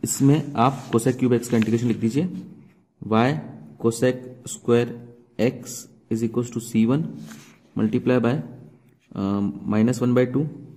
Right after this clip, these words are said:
तो ये सी टू दोनों से, सी वन दोनों से multiply कर देता हूँ मैं, इन दोनों से सी वन multiply कर देता हूँ,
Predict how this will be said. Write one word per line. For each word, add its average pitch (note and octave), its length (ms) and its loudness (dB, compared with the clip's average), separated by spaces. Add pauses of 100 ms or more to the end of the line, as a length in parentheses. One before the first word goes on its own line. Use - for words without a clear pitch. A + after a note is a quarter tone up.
(340)
तो G#2 100 -4
ये G2+ 140 0 (180)
सी A2+ 160 -2
टू B2 180 0
दोनों A#2 180 2
से, A#2 240 0
सी A#2+ 140 2
वन B2+ 100 6
दोनों B2 140 4
से C3 80 2
multiply A2+ 340 2
कर F#2+ 140 0
देता F2+ 160 -2
हूँ D#2 120 -4
मैं, C2 120 -10 (1000)
इन A#2+ 120 2
दोनों A#2+ 180 2
से B2+ 100 -4
सी A#2 140 -4
वन A2+ 120 4
multiply A2 360 2
कर G#2 100 0
देता G2 200 -4
हूँ, D#3+ 80 -2